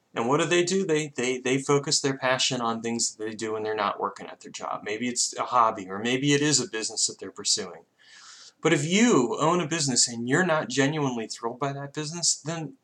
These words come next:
walk away from it. I walked away from my social media business. It was, I might add, starting to get to a point where I was starting to see some increases in, in money and all that, and, and everything else. It was starting to work out, but I didn't enjoy it.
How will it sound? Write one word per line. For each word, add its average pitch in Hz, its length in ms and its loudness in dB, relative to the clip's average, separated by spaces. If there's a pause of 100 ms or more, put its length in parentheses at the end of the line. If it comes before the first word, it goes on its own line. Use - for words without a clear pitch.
(140)
walk 110 380 0
away 143 300 -2
from 95 240 -4
it. - 140 -12 (580)
I 165 100 8
walked 190 280 4
away 156 220 4
from 156 200 0
my 110 100 0
social 104 400 -2
media 101 420 -10
business. - 520 -2 (200)
It 147 140 2
was, 170 300 6
I 127 80 2
might 120 240 2
add, 113 180 4
starting 131 460 2
to 117 40 -6
get 117 160 -8
to 117 140 -2
a 104 40 -8
point 117 260 -8
where 104 100 -4
I 104 40 -6
was 101 100 -4
starting 110 320 -2
to 107 120 -6
see 113 280 0
some 110 380 -2
increases 110 680 -4
in, 101 300 -10 (440)
in 113 200 -6
money 110 280 0
and 104 120 -4
all 101 180 0
that, 104 240 0 (160)
and, 120 180 -10
and 123 140 -6
everything 117 320 -6
else. 113 200 -2
It - 40 -20
was - 80 -2
starting 139 240 -2
to 135 60 -2
work 139 180 0
out, 139 240 -2
but - 160 -12
I 151 240 2
didn't 147 300 -2
enjoy 147 300 -2
it. - 280 -8